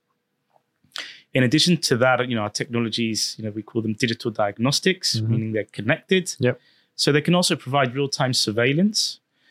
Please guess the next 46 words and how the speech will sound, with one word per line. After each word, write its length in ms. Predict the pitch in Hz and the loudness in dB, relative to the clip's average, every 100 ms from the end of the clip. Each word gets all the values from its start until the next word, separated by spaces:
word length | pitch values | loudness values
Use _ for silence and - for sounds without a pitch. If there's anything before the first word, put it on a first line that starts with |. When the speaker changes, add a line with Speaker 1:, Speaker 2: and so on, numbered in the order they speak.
| _ _ _ - | _ _ _ 0
Speaker 1:
And, 300 | 127 131 135 | 2 4 2
and 100 | 139 | 2
that's 200 | 170 175 | 2 0
important 520 | 135 - 127 - 120 | 0 0 0 0 -4
because 320 | 120 117 107 | -4 -4 -6
you 100 | 120 | -6
can 120 | 123 | -2
then, 240 | 123 123 117 | 0 -2 -4
for 140 | - | -10
example, 360 | 101 120 113 120 | -4 -2 -2 -4
see 360 | - 123 117 | 0 2 0
where 260 | 110 110 110 | 0 -2 -2
there's 420 | 110 107 104 - _ - | -4 -6 -6 -8 _ -2
outbreaks 460 | 123 - 113 - - | -2 0 -2 -2 -6
of 60 | |
infection. 760 | 104 - 160 156 - 143 147 147 _ _ _ _ _ - | -8 -2 -2 0 0 0 0 -6 _ _ _ _ _ -2
And 200 | 120 117 | 2 2
then 220 | 131 127 | 2 2
at 140 | 117 107 | 0 -2
a 60 | |
higher 300 | 101 139 170 | -2 0 2
level 280 | 123 110 107 | 2 0 -6
in 100 | 104 | -10
terms 300 | - 110 104 | -10 -10 -10
of 80 | 104 _ _ _ | -12 _ _ _
infection 520 | 120 110 - 117 - 101 | -8 -8 -6 -6 -4 -6
policy, 440 | - 139 - - | 0 2 2 -2
you 100 | 107 | -6
know 220 | 113 110 110 | -6 -8 -4
what 180 | 120 - | -4 -2
to, 240 | 117 110 107 _ _ _ | -2 -2 -4 _ _ _
what 140 | 127 113 | -2 0
strategies 460 | 139 131 123 - | 0 -2 -4 -4
to 80 | 113 | -2
roll 120 | 113 | 0
out 100 | 117 | -2
to 80 | - | -4
contain 440 | - 110 - 117 | -6 -2 0 -2
it. 80 | 107 | -2
So 220 | - 117 113 - - - _ - | -2 -2 -2 -20 -20 -20 _ -2
it, 200 | 135 - | -2 0
it's, 400 | 147 - - - - | -2 0 0 -2 -4
it's 220 | 131 - | -4 0
your 100 | 135 | 2
intelligent, 640 | 120 117 180 165 160 131 | 2 0 0 2 0 -4
rapid, 640 | 117 123 127 - 131 123 | 0 0 0 0 0 0